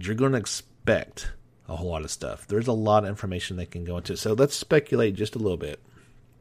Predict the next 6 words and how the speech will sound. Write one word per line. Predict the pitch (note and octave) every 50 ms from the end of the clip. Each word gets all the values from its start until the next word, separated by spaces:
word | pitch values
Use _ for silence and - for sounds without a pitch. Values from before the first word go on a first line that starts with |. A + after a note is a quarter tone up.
| _ _ - - - - _ _ - - - - - - - - - - - - - - E2
Game | E2+ F2+ F#2+ G#2 G#2+ G#2
one | G2+ G2 G#2 G#2 A2 B2+ C3 - _ _ _ _ _ _ _ _ _ _ _ _ _ - _ _ _ _ _ _ _ _ _ _
is | - F#2+ F#2+ F#2+
Midgar. | G2 F#2+ F2 E2 - F2 E2+ E2+ E2 - - -
Game | - - E2+ E2+ E2+ F2
two | - - G2+ F#2+ G2 G2 G2 G#2 G#2+